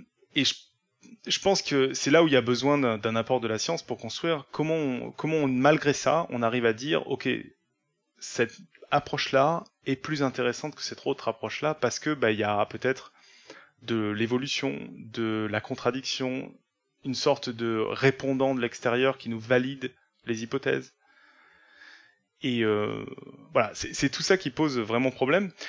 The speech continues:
Alors, ce, ce podcast faisait un peu réaction aussi à, à beaucoup de, de réflexes qu'on peut avoir, de se dire, à partir du moment où il n'y a pas de résultat scientifique, on ne peut rien dire. Ce qui est un peu le postulat en science, à très rapidement dire, on peut rien dire.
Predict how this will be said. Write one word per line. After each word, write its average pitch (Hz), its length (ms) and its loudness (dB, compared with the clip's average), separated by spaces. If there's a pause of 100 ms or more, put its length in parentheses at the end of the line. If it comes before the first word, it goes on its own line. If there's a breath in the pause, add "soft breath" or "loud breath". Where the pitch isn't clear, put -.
(260 loud breath)
Alors, 123 260 0
ce, - 100 -4 (160)
ce - 100 -10
podcast 139 340 -2
faisait 131 180 -2
un 120 80 2
peu 147 360 2
réaction 120 480 0
aussi 151 260 0
à, 113 340 2
à 113 120 2
beaucoup 135 360 -6
de, 123 280 -2
de 113 600 -8
réflexes 131 360 0
qu'on 120 160 -4
peut 117 100 0
avoir, 143 260 4
de 120 140 -2
se 107 80 -8
dire, 143 260 -2
à - 80 0
partir 139 260 -6
du 143 60 0
moment 139 140 0
où 135 40 0
il 123 40 0
n'y 110 40 -2
a 101 40 -4
pas 127 140 2
de 123 60 0
résultat 117 300 -6
scientifique, 117 500 -10
on 123 120 -2
ne 123 100 2
peut 143 160 0
rien 120 220 -2
dire. 107 220 -8 (180)
Ce - 120 -14
qui 123 100 -6
est 110 40 0
un 110 80 0
peu 151 160 -6
le 127 120 -4
postulat 131 520 -4
en 117 120 -2
science, - 340 -10
à - 60 -8
très - 220 -10
rapidement 113 380 -2
dire, 123 220 -4
on 107 80 -8
peut 127 220 -4
rien 110 180 -4
dire. 104 180 -10